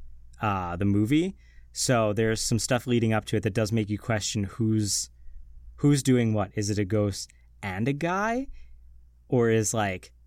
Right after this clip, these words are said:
somebody not who they appear to be on this trip? Yeah, it's called Teardrop. It's on Tubi. Give it a watch.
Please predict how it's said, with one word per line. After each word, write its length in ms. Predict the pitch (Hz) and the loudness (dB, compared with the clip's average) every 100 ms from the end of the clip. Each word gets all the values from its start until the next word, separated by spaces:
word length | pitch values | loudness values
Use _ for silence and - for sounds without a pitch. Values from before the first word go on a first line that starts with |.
| - | -14
somebody 840 | - - 123 123 120 117 110 104 104 | -4 0 2 4 4 4 2 0 0
not 360 | 110 104 104 | 0 2 -2
who 180 | - 110 | -2 0
they 220 | 101 95 92 | 2 0 -2
appear 340 | - 107 95 | -2 -2 -2
to 140 | - 101 | -4 -4
be 380 | 92 87 87 - - - | -4 -6 -10 -16 -20 -8
on 260 | - 95 95 | -2 0 0
this 220 | 87 - | -2 -6
trip? 380 | - 95 - - - - | -6 -10 -12 -16 -16 -2
Yeah, 180 | 151 98 | 0 0
it's 100 | - | -4
called 180 | - 139 | -2 0
Teardrop. 380 | - 110 127 117 123 | 0 0 0 0 -2
It's 140 | 120 | 0
on 140 | 113 | 0
Tubi. 440 | - 113 107 98 - - - 165 | 2 0 2 0 -2 -14 -10 -4
Give 160 | 123 104 | -2 0
it 60 | |
a 20 | |
watch. 420 | 98 - - - | -4 -6 -8 -10